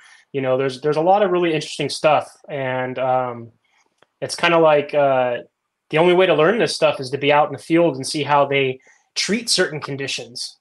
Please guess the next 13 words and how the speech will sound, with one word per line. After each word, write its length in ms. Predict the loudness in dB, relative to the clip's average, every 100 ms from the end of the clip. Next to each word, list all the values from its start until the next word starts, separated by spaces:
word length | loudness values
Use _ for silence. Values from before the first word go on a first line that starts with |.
| _
you 140 | -2
know, 200 | 0 0
and 200 | 0 -4
personalize 720 | 0 0 2 0 2 4 2
a 40 | 0
solution 560 | -2 0 0 0 -2
to 80 | -4
every 220 | -4 -6
farm. 480 | -4 0 2 2 -4 -14 -20 -20 _ -2
And 100 | 0
I 80 |
think, 340 | 0 0 -2 0
um, 600 | 2 2 2 -2 -8